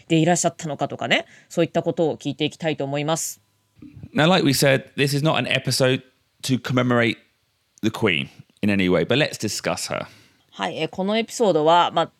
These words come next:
Speaker 1: 特別にエリザベス女王を追悼するとか、そういう内容ではなくて、まあ、人が亡くなった時にどういったお悔やみの言葉を述べればいいか、それを英語で言うにはどうしたらいいか、そういったことをお話ししていこうと思います。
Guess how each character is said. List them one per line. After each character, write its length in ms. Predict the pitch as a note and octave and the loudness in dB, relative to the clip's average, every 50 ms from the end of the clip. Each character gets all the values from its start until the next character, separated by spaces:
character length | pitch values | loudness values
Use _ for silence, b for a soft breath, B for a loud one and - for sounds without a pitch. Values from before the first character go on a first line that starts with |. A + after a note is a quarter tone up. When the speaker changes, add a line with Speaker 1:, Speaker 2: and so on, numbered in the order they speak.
| _ _ | _ _
Speaker 1:
特 220 | - F#3 - - F#3 | -10 -6 -2 0 2
別 240 | G3 F#3+ - - | 2 2 0 0
に 360 | G3 F#3+ F#3 F#3 F3+ E3+ - _ _ _ _ _ _ - | 0 2 2 2 2 0 -2 _ _ _ _ _ _ -8
エ 60 | - | -8
リ 80 | D#3+ D3 | -4 -2
ザ 80 | E3+ | 0
ベ 100 | E3+ F3 | 0 0
ス 120 | E3 D#3 D#3 | 0 -4 -4
女 120 | E3 F#3 F#3+ | -6 -4 -4
王 40 | |
を 80 | F3+ D#3 | -4 -6
追 220 | - - - G#3 | -8 -8 -8 -8
悼 360 | G#3 - - G#3+ G#3 G3+ G3+ G3+ | -8 -6 -6 -4 -2 -2 -4 -4
す 340 | - - - - F#3+ G3 | -6 -10 -14 -8 -6 -4
る 220 | G3 G3+ G3+ G3+ G3+ | -2 -2 -2 -2 -4
と 120 | - - - | -6 -8 -8
か、 120 | - F3 | -6 -6
そ 180 | - - A3+ A#3 | -6 -4 -4 -4
う 60 | A#3+ | -4
い 220 | A#3 A#3 A#3 A3+ | -4 -4 -4 -4
う 40 | A3 | -2
内 240 | G#3 G#3+ G#3+ G#3+ G#3+ | -2 -2 -2 -2 -2
容 160 | A3+ A3+ G#3+ | -2 -2 -2
で 160 | F#3 A#3 C#4+ | 2 2 2
は 180 | F4+ D#4 A3 F#3+ | 2 2 2 2
な 160 | F3+ F#3+ G3 | 2 2 0
く 220 | - F3+ D#3+ C#3+ | 0 0 -4 -4
て、 640 | - _ _ - E3 F3 F3 F3 D#3+ C#3 A2+ - - _ _ _ _ _ _ _ | -4 _ _ 0 2 4 6 6 4 2 0 -2 -8 _ _ _ _ _ _ _
ま 220 | - D3 C#3+ C3+ C3 | -14 -12 -10 -8 -8
あ、 80 | C3 - _ _ | -10 -12 _ _
人 240 | - - - F3 E3 | -16 -6 -2 0 2
が 80 | F3 E3+ | 2 2
亡 160 | E3 E3 E3 | 2 0 0
く 100 | - G3+ | 0 0
な 120 | G#3+ G#3+ | 0 -2
っ 40 | G#3+ | -2
た 140 | - B3+ B3 | -2 -6 -6
時 260 | - C4+ - A3+ F#3+ | -6 -6 -6 -4 -4
に 220 | D#3+ D3 C3+ C3 | -2 -2 -4 -4
ど 180 | - F3+ A#3 C4+ | -4 -4 -4 -4
う 60 | C4 | -4
い 60 | A#3 | -6
っ 20 | - _ _ _ | -8 _ _ _
た 240 | - D3+ C3+ G2+ - _ _ _ _ _ _ | -2 0 0 -2 -4 _ _ _ _ _ _
お 60 | - | -8
悔 120 | C3 - E3+ | -2 0 2
や 120 | E3+ E3+ | 2 2
み 80 | F3 F3 | 2 0
の 100 | F3 E3 | -4 -4
言 260 | - F3 E3 - E3+ | -6 -6 -4 -4 0
葉 140 | E3 F3 D#3+ | 2 2 0
を 60 | C#3+ | 0
述 120 | C3+ C#3 | 0 -2
べ 100 | C3+ D#3 D3+ | 0 0 2
れ 100 | C#3+ - | 2 2
ば 180 | - F#2+ - | 0 0 -2
い 120 | - D3 C3+ | -2 -2 -4
い 40 | - | -4
か、 160 | - A#2 - - | -4 -8 -8 -8
そ 100 | - D#3 | -8 -6
れ 80 | D3+ D3 | -4 -2
を 180 | D3 C#3+ C#3+ | -2 -2 0
英 120 | D3 D#3+ D#3+ | 0 0 0
語 140 | D#3 D#3+ | 0 0
で 60 | D3+ D#3+ | -2 0
言 100 | E3 E3 | -2 -2
う 20 | |
に 80 | D#3 C3 | -2 -4
は 100 | B2+ B2+ | -6 -6
ど 80 | - | -6
う 60 | D4 | -6
し 40 | C4+ | -4
た 120 | - G#3+ E3 | -2 0 0
ら 60 | C#3+ | 0
い 40 | C3+ | 0
い 40 | - | -2
か、 160 | - A#2+ - B B B B B | -4 -6 -6 B B B B B
そ 100 | B - | B -6
う 40 | F3 | -6
い 0 | |
っ 20 | |
た 100 | - - | -4 -4
こ 100 | - E3+ | -6 -4
と 100 | - F3 | -4 -4
を 40 | D3+ C#3+ | -4 -6
お 20 | |
話 220 | D3 D3 C#3+ C#3 | -6 -8 -8 -10
し 80 | - D#3 | -10 -12
し 40 | - | -8
て 80 | - | -8
い 80 | C#3+ A2+ | -8 -8
こ 120 | - - | -8 -10
う 40 | A#2 | -14
と 80 | - G2+ | -12 -12
思 140 | F2 E2+ F2 | -12 -12 -14
い 40 | |
ま 120 | G1+ - - | -14 -14 -14
す。 180 | - - - | -14 -14 -16